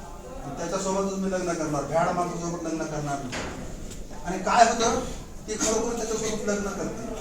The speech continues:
त्याच्यासोबत लढाई सैन्यात जाते. दोघं जण इंग्रज सैन्याविरुद्ध लढतात, गळ्यात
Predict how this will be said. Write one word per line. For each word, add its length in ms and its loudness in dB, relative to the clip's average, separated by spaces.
त्याच्यासोबत 680 4
लढाई 380 10
सैन्यात 200 6
जाते. 440 0
दोघं 340 8
जण 340 8
इंग्रज 440 4
सैन्याविरुद्ध 600 6
लढतात, 420 4
गळ्यात 260 8